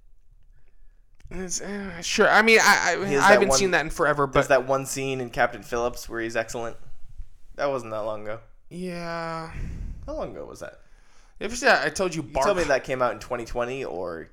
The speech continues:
Speaker 2: t-, two thousand six, and I would
Speaker 1: No, let's say
Speaker 2: believe you.
Speaker 1: twenty sixteen? Fifteen. I saw Barkhad Abdi at the Detroit airport once.
Speaker 2: <laughs>
Speaker 1: Isn't that fun?
Speaker 2: That is fun.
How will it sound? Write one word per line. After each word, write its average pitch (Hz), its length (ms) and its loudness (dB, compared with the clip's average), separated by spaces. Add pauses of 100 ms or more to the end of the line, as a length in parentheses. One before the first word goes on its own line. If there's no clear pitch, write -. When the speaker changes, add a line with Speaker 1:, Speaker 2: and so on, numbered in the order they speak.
Speaker 2:
t-, - 80 -20 (320)
two 131 100 -14
thousand 98 300 -4
six, - 380 -10
and 95 120 -12
I - 80 -12
would - 140 -16
Speaker 1:
No, 135 120 -4
let's 147 120 -4
say 208 80 -4
Speaker 2:
believe - 120 -6
you. - 120 0 (100)
Speaker 1:
twenty 147 640 -4 (1120)
sixteen? 226 600 -6 (600)
Fifteen. 101 400 -6 (1600)
I - 100 -2
saw 208 180 2
Barkhad 123 600 2
Abdi 117 420 0
at 98 60 -12
the 104 80 -14
Detroit 107 460 -6
airport 110 440 -4
once. - 360 -12
Speaker 2:
<laughs> - 60 -20 (200)
Speaker 1:
Isn't - 160 -12
that 185 140 -6
fun? 302 200 -2 (460)
Speaker 2:
That 196 120 -10
is 202 120 -12
fun. - 160 -16